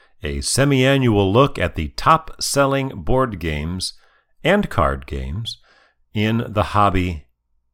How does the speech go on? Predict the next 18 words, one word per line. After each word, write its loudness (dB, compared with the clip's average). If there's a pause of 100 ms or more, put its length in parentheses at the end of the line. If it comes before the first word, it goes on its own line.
(200)
industry. -4 (560)
It -2
is -2
a -6
list 0
published 2
by 0
internal 0
correspondents 0 (320)
in -4
their -2
magazine. -4 (840)
This 0
list -2
is -2 (100)
for 0
the -2
spring 2